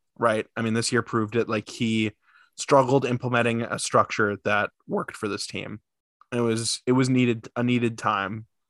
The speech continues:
And there were, like, glimpses throughout his tenure where people, like, people like us were upset with whether it be the development of certain young players,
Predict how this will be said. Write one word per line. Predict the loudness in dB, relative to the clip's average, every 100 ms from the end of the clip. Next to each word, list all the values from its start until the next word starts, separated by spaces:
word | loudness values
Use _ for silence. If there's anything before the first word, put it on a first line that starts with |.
| _ -20 -20 -20 -2
And | 6
there | 8
were, | 8
like, | 8
glimpses | 6 4 4 2 0 -2
throughout | 2 4 4
his | 2
tenure | -4 -6 -2 0 0
where | 0 -2 -4 _
people, | -6 0 2 2
like, | -2 -4 _
people | 0 4
like | 4 4
us | 0 0 -4 -2
were | 2
upset | 4 4 2 2 0
with | -6 -8 -12 _ _ -20 -20 4
whether | 8 8 6
it | 4
be | 0
the | -2 0 -2 0 0
development | -2 0 4 4 2 0
of | -2
certain | 0 0 0
young | -4 -4 -2
players, | 2 2 2 0 -2 -6 -10